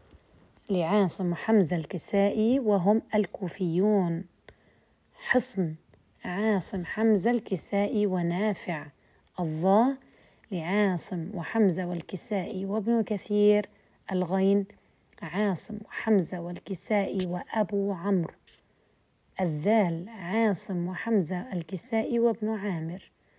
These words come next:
صحبة حمزة والكسائي وشعبة. صحاب حمزة والكسائي وحفص. الشين حمزة والكسائي. الخاء القراء السبعة ما عدا نافع،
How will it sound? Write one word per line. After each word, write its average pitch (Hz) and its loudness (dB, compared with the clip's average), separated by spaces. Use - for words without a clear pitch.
صحبة - -4
حمزة 175 2
والكسائي 208 -2
وشعبة. 180 -2
صحاب 214 2
حمزة 175 0
والكسائي 226 -2
وحفص. - -2
الشين 269 2
حمزة 175 0
والكسائي. 208 -2
الخاء 208 2
القراء 196 -2
السبعة 196 -4
ما 170 -4
عدا 180 0
نافع، 180 -4